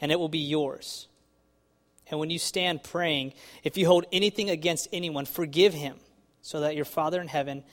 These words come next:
may forgive you your sins. Jesus is painting a really big picture here with a really big brush.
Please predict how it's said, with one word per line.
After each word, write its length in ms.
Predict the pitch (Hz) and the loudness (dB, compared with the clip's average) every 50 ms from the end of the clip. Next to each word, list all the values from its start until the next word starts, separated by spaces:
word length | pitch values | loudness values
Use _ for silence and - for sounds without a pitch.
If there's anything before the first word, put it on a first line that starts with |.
| - _ _ _ _ - | -20 _ _ _ _ -10
may 80 | 147 | -10
forgive 400 | - - 156 139 135 143 143 143 | -10 -8 -8 -8 -6 -6 -6 -6
you 180 | 143 135 131 131 | -6 -8 -8 -6
your 140 | 127 131 131 | -6 -6 -8
sins. 600 | - - 165 - - - - - - - - - _ _ _ _ _ _ _ _ _ _ _ _ _ _ _ _ _ _ _ _ _ _ _ _ _ _ _ _ _ _ _ _ _ _ - - _ _ _ _ _ _ _ _ _ _ _ _ _ _ _ _ _ _ _ _ _ _ _ _ _ _ _ _ _ _ _ _ _ _ _ _ _ _ _ - | -8 -8 -8 -8 -10 -12 -14 -12 -10 -10 -10 -12 _ _ _ _ _ _ _ _ _ _ _ _ _ _ _ _ _ _ _ _ _ _ _ _ _ _ _ _ _ _ _ _ _ _ -20 -20 _ _ _ _ _ _ _ _ _ _ _ _ _ _ _ _ _ _ _ _ _ _ _ _ _ _ _ _ _ _ _ _ _ _ _ _ _ _ _ -10
Jesus 340 | 147 139 185 208 240 - - | -6 -4 -2 0 0 -2 -2
is 100 | 170 - | -2 -4
painting 380 | - 185 180 170 160 156 147 143 | -2 -2 -2 0 -2 -2 -2 -4
a 40 | |
really 440 | 139 135 135 139 160 180 180 190 190 | -4 -4 -4 -2 -2 0 0 0 0
big 240 | 170 175 160 139 - | 2 0 0 -2 -2
picture 320 | - 175 151 - - 151 | -4 -4 -2 -2 -4 -4
here 140 | 120 139 135 | -4 -2 -2
with 120 | 131 127 - | -4 -4 -6
a 60 | 131 | -6
really 400 | 127 127 135 160 165 160 160 151 | -6 -2 0 0 2 2 2 0
big 280 | 131 - 147 135 135 | 0 -2 -4 -4 -4
brush. 520 | 123 147 147 135 123 - - - - - | -2 0 0 0 0 -4 -8 -8 -8 -10